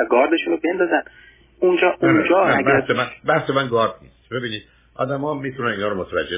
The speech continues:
Speaker 2: نباشن. نه، من حرفم این، نه، این شما یه چیز دیگه دارید به من میگید. بذارید من بفهمم اینو. آیا ایشون همچنان اون حرفای آزاردهنده رو به شما می‌زنن؟ اگه می‌زنن که
Speaker 1: من
Speaker 2: خودتون دیگه جایی نداره دیگه بحث.
Speaker 1: من، اه،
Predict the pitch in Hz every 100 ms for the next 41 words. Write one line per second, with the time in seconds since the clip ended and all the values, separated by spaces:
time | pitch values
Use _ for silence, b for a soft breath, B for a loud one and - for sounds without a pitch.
0 | 78 - - 139 139 147 120 123 117 90
1 | 101 113 127 131 131 131 110 92 104 92
2 | 69 69 67 67 73 - 107 98 107 85
3 | 76 - 62 65 - - b b b b
4 | _ _ - _ - 131 190 175 127 180
5 | 131 123 123 160 185 - 113 107 139 160
6 | - 113 92 107 98 101 98 156 143 -
7 | 104 123 156 120 101 101 - _ _ _
8 | _ _ _ _ _ _ _ _ _ -
9 | 120 139 120 160 - 127 139 147 131 127
10 | - 135 120 92 87 80 80 78 71 -
11 | _ 65 - - 113 117 117 120 123 139
12 | 127 120 110 104 - - - 107 98 95